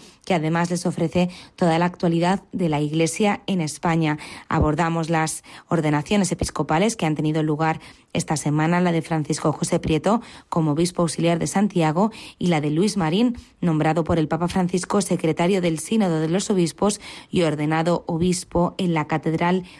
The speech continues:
de la Almudena de Madrid. Además, toda la información sobre el Congreso Internacional de Santa Teresa, que se, que se está celebrando en Ávila, con un mensaje que ha enviado el Papa Francisco, y lo acompañamos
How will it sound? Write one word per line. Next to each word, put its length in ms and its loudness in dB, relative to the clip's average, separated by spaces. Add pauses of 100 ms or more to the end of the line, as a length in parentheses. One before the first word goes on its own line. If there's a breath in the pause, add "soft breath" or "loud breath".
(120)
de 160 0
la 100 2
Almudena 560 2 (260 loud breath)
de 140 2
Madrid. 380 0 (380 loud breath)
Además, 320 0
toda 180 2
la 60 4
información 540 2
sobre 220 2
el 80 0
Congreso 580 0
Internacional 840 0 (300 loud breath)
de 100 0
Santa 240 0
Teresa, 360 0
que 100 0
se, 400 -10 (120)
que 120 0
se 80 0
está 260 0
celebrando 500 0
en 80 2
Ávila, 380 2 (300 loud breath)
con 180 -2
un 140 0
mensaje 640 0 (280 loud breath)
que 140 -2
ha 40 2
enviado 600 2
el 240 0
Papa 460 -2 (180 loud breath)
Francisco, 680 -2
y 100 4
lo 100 4
acompañamos 760 2